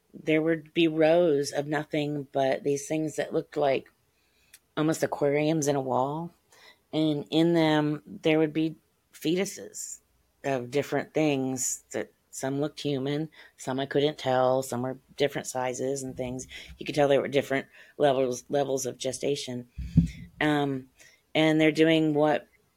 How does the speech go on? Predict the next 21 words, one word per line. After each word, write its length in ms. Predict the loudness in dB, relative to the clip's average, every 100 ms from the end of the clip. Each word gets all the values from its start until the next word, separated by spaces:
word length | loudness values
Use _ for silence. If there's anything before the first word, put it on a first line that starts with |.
| -6
what 240 | 2 4
we 120 | 4
can 200 | 2 0
do 160 | 2 2
now. 300 | 2 2 2
I 100 | 2
mean, 220 | 0 -2 -4
it's 160 | -8 -6
called 220 | -2 -2
ectogenesis. 1040 | -2 -2 0 0 0 -2 0 0 -2 -8 -14 -4
It's, 320 | -4 -4 -12 -6
it's 400 | 0 0 -2 -8 -10 _ _ _ _ _ _ _ _ _
a, 100 | -2
growing 480 | -2 2 4 4 4
a 40 |
baby 340 | 6 6 4 2
outside 460 | 2 2 -2 0 0
of 100 | 0
a 60 |
human 400 | -2 -2 -2 -2
womb. 420 | -4 -4 -6 -8